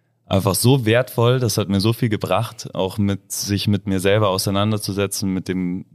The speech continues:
ja, also dieser ganze Sport, da steckt so viel dahinter und das ist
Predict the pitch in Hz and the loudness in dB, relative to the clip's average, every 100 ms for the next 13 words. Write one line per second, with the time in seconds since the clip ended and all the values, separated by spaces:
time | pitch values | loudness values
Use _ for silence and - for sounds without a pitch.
0 | - - 92 110 95 113 _ _ _ _ | -20 -4 0 0 0 -8 _ _ _ _
1 | _ - 90 87 101 98 95 110 117 110 | _ -4 -4 -2 -2 0 2 0 0 -2
2 | - 101 104 113 - - 90 - 92 - | -2 0 2 2 -2 -6 -6 -4 -6 -4
3 | - 113 113 113 98 95 117 117 110 104 | 2 2 2 2 2 4 4 2 0 0
4 | 98 92 95 92 87 - | 0 -2 -4 -6 -8 -8